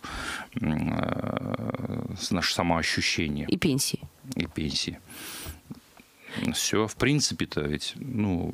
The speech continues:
Speaker 1: как бы да, потому что есть вещи, с которыми, несмотря ни на что, я как бы, э, там, в этой же внешней политике, там, например, согласен, да?
Speaker 2: Мгм.
Speaker 1: Да, есть вещи, которые мне не нравятся, там, когда, э, в отношении России там какие-то применяются,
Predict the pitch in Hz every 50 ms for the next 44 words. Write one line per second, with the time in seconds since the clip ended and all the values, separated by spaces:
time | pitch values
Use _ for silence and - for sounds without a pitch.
0 | - - - - 82 82 76 76 82 117 139 170 160 - - 87 - 85 82 80
1 | - 92 90 - - 110 139 151 - 113 - - - - - 110 107 104 95 90
2 | 87 87 - - - 95 - - 101 101 104 107 101 92 92 95 92 90 - -
3 | 151 147 120 95 90 87 85 78 78 78 82 - - - - - - - - -
4 | - - - - - - - - - - - - - 69 71 - - - - -
5 | - 95 101 92 85 87 80 82 82 76 85 90 85 - - 85 - 90 90 95
6 | 117 - - - 78 - - 71 73 76 - - 78 73 - - - 101 92 92
7 | 87 78 - - - 78 - 87 95 131 - - - - - - - - - 180
8 | 180 202 220 233 - - - - - - 98 92 98 104 117 131 147 156 151 -
9 | - - - - - - - - 92 85 87 98 113 110 - - 143 143 - 113
10 | - 101 104 - 104 107 101 101 113 120 123 120 110 95 90 87 85 78 78 -
11 | - - 82 - - 73 - - - - - - 82 - 82 80 78 78 80 -
12 | - - - - - - - - - - - 87 - - - - - 85 78 76
13 | 78 78 - - 110 107 95 - 82 76 78 - - - - 82 73 - 76 -
14 | 71 71 73 76 78 78 76 73 71 - - - 80